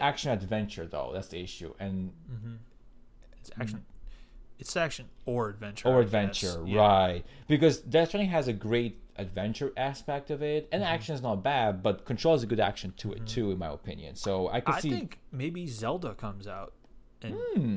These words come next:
Speaker 2: takes this category, 'cause
Speaker 1: Okay.
Speaker 2: that game
Speaker 1: Mm-hmm.
Speaker 2: is gorgeous, and it's, it's a remaster, but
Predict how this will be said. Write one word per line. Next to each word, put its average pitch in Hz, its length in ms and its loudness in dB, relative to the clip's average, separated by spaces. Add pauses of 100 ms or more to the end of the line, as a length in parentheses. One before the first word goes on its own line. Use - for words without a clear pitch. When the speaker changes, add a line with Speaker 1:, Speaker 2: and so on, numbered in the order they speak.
Speaker 2:
takes - 300 -10
this - 120 -12
category, 98 500 -14
'cause 147 280 -2
Speaker 1:
Okay. 175 220 2
Speaker 2:
that 127 100 -8
game 151 400 -4 (100)
Speaker 1:
Mm-hmm. 123 280 -4 (400)
Speaker 2:
is 170 200 -6 (960)
gorgeous, 123 680 -4
and 113 140 -10
it's, 107 240 -10 (220)
it's 151 120 -8
a 165 80 -4
remaster, 180 840 -4
but 123 280 -4